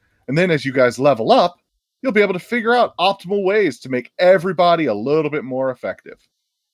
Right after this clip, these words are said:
Like casting fly on your melee characters so that they can get all the way up to the enemy way faster.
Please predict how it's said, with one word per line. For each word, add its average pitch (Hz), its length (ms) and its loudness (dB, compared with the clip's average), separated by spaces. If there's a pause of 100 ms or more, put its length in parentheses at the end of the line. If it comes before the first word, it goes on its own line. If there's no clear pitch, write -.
(120)
Like 127 300 0
casting 147 480 -4
fly 220 580 4
on 135 140 4
your 156 100 -4
melee 220 400 4
characters 117 640 -2
so 117 100 -8
that 113 180 -8
they 139 140 -6
can 131 160 -10
get 143 200 -4
all 143 200 0
the 151 80 -6
way 160 160 -2
up 170 140 -4
to 170 80 -14
the 185 100 -8
enemy 190 300 -4
way 101 400 -8
faster. 196 540 -6